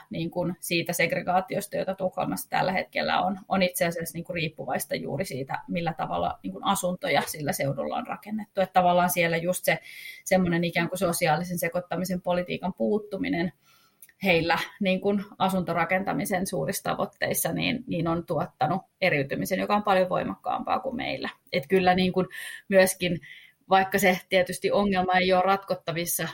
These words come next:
täysin yhdellä konstilla, niin selvästi sillä, että, että sitä niin kuin pyritään ratkomaan monialaisesti ja sit tunnistamaan sieltä just niitä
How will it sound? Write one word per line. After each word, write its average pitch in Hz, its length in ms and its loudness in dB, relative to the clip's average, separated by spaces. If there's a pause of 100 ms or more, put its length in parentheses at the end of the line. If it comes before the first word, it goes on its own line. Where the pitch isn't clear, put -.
(160)
täysin 185 600 2
yhdellä 185 400 4
konstilla, 175 560 -4
niin 175 140 -4
selvästi 170 400 -2
sillä, 165 360 -2
että, 165 420 -4
että 175 160 -4
sitä 170 340 -2
niin 185 100 -2
kuin - 80 -14
pyritään 190 500 4
ratkomaan 170 520 -2
monialaisesti 175 840 0
ja 190 80 2
sit 196 260 -2
tunnistamaan 220 640 4
sieltä 175 260 2
just 180 300 0
niitä 170 280 -2